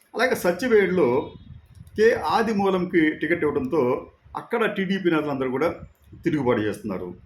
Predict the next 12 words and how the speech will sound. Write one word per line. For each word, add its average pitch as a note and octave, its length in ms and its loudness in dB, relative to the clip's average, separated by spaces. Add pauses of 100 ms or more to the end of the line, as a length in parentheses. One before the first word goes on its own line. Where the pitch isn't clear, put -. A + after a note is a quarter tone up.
(640)
గుంతకల్లులో G3+ 840 2 (840)
గుమ్మనూరు A3+ 540 0
జయరాం, C#3+ 400 2 (760)
ఆయనకు A3+ 380 0
టికెట్ F#3 300 2
ఇవ్వడంతో D#3+ 680 -2 (960)
టీడీపీ A3 400 0
శ్రేణుల్లో D3 840 0
తీవ్రమైన D3 420 0 (160)
ఆగ్రహ C3+ 260 -2
జ్వాలలు A2 460 -2 (680)
రగిలాయి. A#2+ 460 2